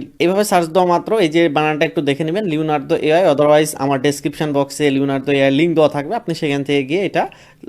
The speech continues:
সরাসরি লিঙ্কে ক্লিক করলে আপনাকে এআই নিয়ে যাবে। Then এখানে আপনি ক্লিক দিবেন, লিওনার্দো এআই আসার পরে আপনি simply get started-এ ক্লিক করবেন। এখানে আপনাকে log in করার কোনো ঝামেলা নাই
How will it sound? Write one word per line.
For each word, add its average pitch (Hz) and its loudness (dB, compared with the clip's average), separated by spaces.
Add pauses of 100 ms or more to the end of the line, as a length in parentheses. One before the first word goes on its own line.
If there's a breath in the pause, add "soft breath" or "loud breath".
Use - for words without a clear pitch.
(220)
সরাসরি 156 -2
লিঙ্কে 151 -4
ক্লিক 135 -8
করলে 170 2
আপনাকে 147 -2
এআই 123 0
নিয়ে 110 -4
যাবে। 120 -6
Then 151 -2
এখানে 147 -2
আপনি 147 -6
ক্লিক 147 -4
দিবেন, 143 -4
লিওনার্দো 147 0
এআই 143 4
আসার 143 0
পরে 165 0 (380 loud breath)
আপনি - 0
simply 196 -2
get 175 2
started-এ 165 -2
ক্লিক 160 -6
করবেন। 113 -4
এখানে 151 -2
আপনাকে 151 -4
log 139 2
in 147 -8
করার 147 2
কোনো 151 -6
ঝামেলা 143 -2
নাই 156 -4